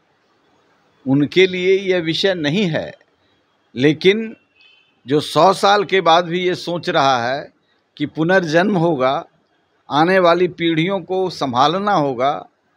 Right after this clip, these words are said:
ये दुनिया वसुधैव कुटुंबकम हमारे पूर्वजों ने कहा है, हमसे लोग ज्ञान लेता है,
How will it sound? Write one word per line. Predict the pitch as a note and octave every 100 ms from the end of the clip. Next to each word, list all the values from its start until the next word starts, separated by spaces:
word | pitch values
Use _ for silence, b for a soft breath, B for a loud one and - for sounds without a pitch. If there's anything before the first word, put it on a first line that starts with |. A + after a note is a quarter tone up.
| _ _ _ _ _ _ -
ये | E3+
दुनिया | E3 C#3 D#3 E3+ G3+ G#3+ G#3 - _ -
वसुधैव | D3 D#3 F#3+ F#3 D#3 F3
कुटुंबकम | F3 F3 C3 E3 E3 F#3+ G3
हमारे | D#3+ D#3 D#3
पूर्वजों | C#3+ D3 C#3+ C3+ C3
ने | B2+ A#2+
कहा | A#2 A2 A2
है, | B2+ D#3+ - - _ _ _ _ -
हमसे | D#3 D#3+ G3+
लोग | G3 F3 F#3 B2+
ज्ञान | B2 D3+ G3
लेता | F#3+ E3 - C3+
है, | G#2+ B2 D#3+ F#3+